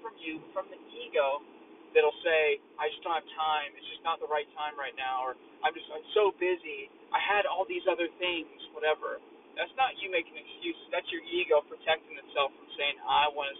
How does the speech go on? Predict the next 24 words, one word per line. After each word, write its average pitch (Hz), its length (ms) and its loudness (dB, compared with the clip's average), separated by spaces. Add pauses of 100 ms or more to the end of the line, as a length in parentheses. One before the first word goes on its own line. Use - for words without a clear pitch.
(120)
stay 143 240 2 (160)
stuck 180 320 2 (640)
right 156 240 6
where 151 80 2
I 151 320 0
am." - 80 -12 (1500)
That - 240 -14
sucks. 180 340 4 (1040)
So - 320 -2 (640)
I'm - 160 -8
gonna 151 240 0
go 156 160 10
work 165 240 6
out, 160 320 8 (340)
because - 320 -14
the - 80 -20
way 135 240 -2
that 135 80 -2
I 135 80 2
would 151 240 4
talk 156 160 4
to - 240 -16
somebody 139 320 -8 (400)
is - 80 -20